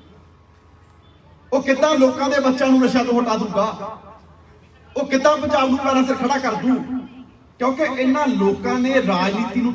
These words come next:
ਧੰਦਾ ਬਣਾਇਆ ਹੋਇਆ, ਵਪਾਰ ਬਣਾਇਆ ਹੋਇਆ। ਆ ਪੌਣੇ ਪੰਜ ਸਾਲ ਵੀ ਆਈ ਹੋਇਆ, ਰੱਜ ਕੇ ਲੁੱਟਿਆ ਪੰਜਾਬ ਨੂੰ।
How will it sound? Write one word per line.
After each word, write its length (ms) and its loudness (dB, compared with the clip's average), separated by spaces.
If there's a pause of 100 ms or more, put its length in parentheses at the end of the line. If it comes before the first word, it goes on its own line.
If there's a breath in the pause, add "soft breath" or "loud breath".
ਧੰਦਾ 320 0
ਬਣਾਇਆ 320 -4
ਹੋਇਆ, 220 0
ਵਪਾਰ 400 -6
ਬਣਾਇਆ 300 -8
ਹੋਇਆ। 260 -12 (800)
ਆ 40 -10
ਪੌਣੇ 300 -4
ਪੰਜ 220 -2
ਸਾਲ 200 -2
ਵੀ 100 -4
ਆਈ 240 2
ਹੋਇਆ, 320 2 (1300)
ਰੱਜ 260 2
ਕੇ 120 -2
ਲੁੱਟਿਆ 340 2
ਪੰਜਾਬ 440 0
ਨੂੰ। 200 -4